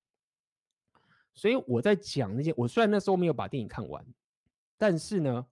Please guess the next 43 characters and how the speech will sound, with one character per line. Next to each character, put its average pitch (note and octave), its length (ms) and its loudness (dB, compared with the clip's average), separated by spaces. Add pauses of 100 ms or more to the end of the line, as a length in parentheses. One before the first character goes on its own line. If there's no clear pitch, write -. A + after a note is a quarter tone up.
(140)
我 A#2 180 -4
在 G3+ 160 0
讲 C#3 160 -4
的 G#2+ 100 -8
不 - 120 -12
是 E3+ 160 -4
说 D#3+ 160 -4
什 C#3+ 80 -4
么， - 80 -8
哦， C3 160 2
他 D#3+ 180 -6
不 D#3+ 140 -4
阿 C#3+ 220 0
法， B2 180 -4
他 D3 160 -6
不 D3 100 -6
贝 C#3 220 -2
塔 A#2 240 -6
什 A2 140 -10
么， G2 100 -12
这 A2 100 -10
没 A2+ 120 -4
有。 A2+ 180 -4 (480)
我 A#2+ 160 0
要 F3 60 4
讲 D3 180 0
只 A#2 140 -8
是 A2+ 60 -2
那 D3 200 2
一 C#3+ 100 0
幕， A#2 320 -4 (300)
大 C#3+ 140 -2
家 C#3 100 -2
不 C3 100 -6
要 A2 140 -4
误 A2 160 -6
解 - 260 -16
了。 - 140 -14 (520)
脆 F#3 220 0
弱 D#3+ 180 2
的 B2+ 80 0
力 C3 160 0
量 A2+ 200 -2